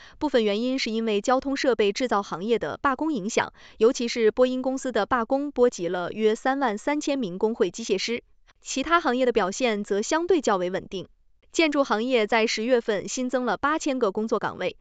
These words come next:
虽然低于过去一年的月平均增长，但仍然算是增加。医疗保健行业新增了五万两千三百个岗位，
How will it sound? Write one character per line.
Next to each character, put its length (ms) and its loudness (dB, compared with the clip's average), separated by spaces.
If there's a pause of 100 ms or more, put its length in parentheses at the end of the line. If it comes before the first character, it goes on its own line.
(280)
虽 160 2
然 200 4
低 160 -4
于 200 -4
过 160 2
去 140 -6
一 120 -4
年 240 -2
的 180 2
月 200 2
平 180 -4
均 180 -4
增 200 -2
长， 240 -2 (100)
但 180 2
仍 200 -4
然 200 0
算 200 -2
是 120 -6
增 200 -4
加。 240 -2 (400)
医 140 2
疗 200 6
保 160 0
健 180 0
行 200 -4
业 200 2
新 220 -6
增 180 0
了 280 -2
五 160 -4
万 200 4
两 200 -2
千 240 -2
三 200 0
百 140 0
个 80 -8
岗 180 -6
位， 200 -4